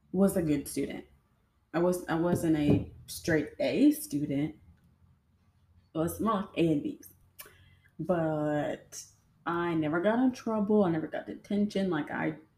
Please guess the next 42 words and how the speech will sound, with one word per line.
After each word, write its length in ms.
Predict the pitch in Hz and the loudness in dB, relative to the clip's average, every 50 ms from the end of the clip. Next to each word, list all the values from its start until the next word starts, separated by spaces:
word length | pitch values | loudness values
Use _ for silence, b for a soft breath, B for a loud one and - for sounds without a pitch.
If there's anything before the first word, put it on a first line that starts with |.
| _ _ _ _ | _ _ _ _
me 200 | - 180 202 214 | 0 2 2 2
and 140 | 220 226 208 | 2 0 -2
trouble, 460 | 214 233 214 220 214 226 220 - - _ _ _ _ _ _ _ _ _ _ _ _ _ | -2 0 0 0 0 -2 -4 -6 -16 _ _ _ _ _ _ _ _ _ _ _ _ _
um, 280 | 165 165 165 165 - - - - _ - - _ _ - - 190 - | -2 0 0 0 -2 -4 -8 -16 _ -20 -20 _ _ -12 -12 -12 -16
far 440 | - - 196 175 170 170 170 175 185 | -8 -4 -2 0 2 2 0 0 0
from 200 | - 156 160 160 | 2 4 4 4
each 100 | 156 - | 4 2
other. 280 | - - - 196 - _ _ - - | -4 -6 -6 -10 -12 _ _ -12 -8
Like, 220 | 139 147 147 - | -6 -6 -4 -4
I 100 | 139 - | -4 -4
don't 180 | 151 156 170 175 | -2 -2 0 0
like 140 | 202 208 | 0 0
getting 160 | 214 220 214 214 | 0 0 0 0
in 80 | 202 | 0
trouble. 360 | 208 - 180 175 180 180 - - 156 | 0 -2 -4 -2 -2 -4 -4 -4 -6
I've 120 | 151 151 - - | -8 -6 -4 -2
always 220 | 156 165 190 - | 0 0 0 -2
tried 120 | - 160 | -2 -6
to 60 | 160 165 | -6 -6
stay 140 | - - | -8 -8
out 100 | 156 151 | -8 -8
of 100 | 165 160 | -8 -8
trouble. 360 | - - 160 160 160 165 165 - b b b b b b b b - | -6 -6 -4 -4 -4 -6 -6 -10 b b b b b b b b -6
I 40 | 151 | -6
was 100 | 151 - | -6 -2
a 40 | |
good 180 | - 208 240 - | -4 -4 -4 -2
kid, 300 | - 226 196 196 190 175 | -2 -2 0 0 0 0
did 120 | 165 180 | -2 0
what 80 | 190 208 | 2 2
I 20 | |
was 120 | 220 233 226 | 0 0 -4
supposed 260 | - 226 226 220 - | -6 -6 -6 -6 -8
to 80 | - 220 | -6 -2
do. 420 | 214 196 185 185 185 185 190 185 - _ _ _ _ _ _ _ _ _ _ _ _ _ _ _ | 0 0 2 2 0 0 -2 -4 -8 _ _ _ _ _ _ _ _ _ _ _ _ _ _ _
And 500 | 160 160 156 156 156 156 156 156 160 160 160 - - 214 214 _ _ _ _ _ _ _ _ _ _ _ _ _ _ _ _ _ | 2 2 4 4 2 0 0 0 0 -2 -4 -10 -20 -20 -20 _ _ _ _ _ _ _ _ _ _ _ _ _ _ _ _ _
I 300 | 147 156 165 165 160 160 160 - | -6 -2 -2 0 -2 -2 -2 -4
got 200 | - - - 180 | -4 -4 -2 -2
my 200 | 180 175 170 156 160 - | -2 -2 -2 -2 -4 -6
very 240 | 180 98 131 190 | -6 -4 -2 -4
first 340 | 208 - 233 233 233 - - | -4 -4 -8 -10 -10 -10 -8
detention 1040 | - 262 262 - - 226 214 214 214 214 214 - 208 208 208 214 214 214 214 214 | -8 -8 -8 -6 -4 -2 -2 -2 -2 -2 -4 -2 0 0 2 0 0 -2 -4 -10